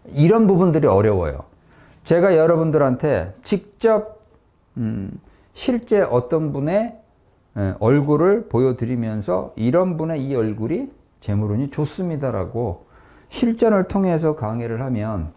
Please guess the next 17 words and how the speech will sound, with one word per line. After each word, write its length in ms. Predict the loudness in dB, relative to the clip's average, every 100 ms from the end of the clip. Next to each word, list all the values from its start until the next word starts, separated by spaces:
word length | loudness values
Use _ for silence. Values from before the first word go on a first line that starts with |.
| -4
딱 260 | -4 -2
한 120 | -4 -2
번에 200 | -2 0
알아보실 560 | 0 -2 -6 -8 -10
텐데 400 | -6 -6 -6 -8 -12 _ _ _ _ _ _ _ _ _
지금 400 | -2 0 -2 -4 -12 -20 _
아무도 460 | -2 2 2 4 4
없는 280 | 2 0 -2
상황에서 580 | -4 -2 -2 -2 -4 -6
제가 400 | -4 -4 -4 -8 -20 _ _ _ _ _ _ _ _ _
글과 760 | 0 2 2 2 2 2 0 -10 -20 _ _ -20 -20 _ _ -2
말로써 760 | 2 4 4 2 0 -2 -6
표현을 360 | -2 -2 0 0
하려고 420 | 0 0 0 0
하니까 280 | -4 -6 -6
한계가 500 | -2 0 0 0 -4
있습니다. 640 | -6 -6 -4 -4 -6 -10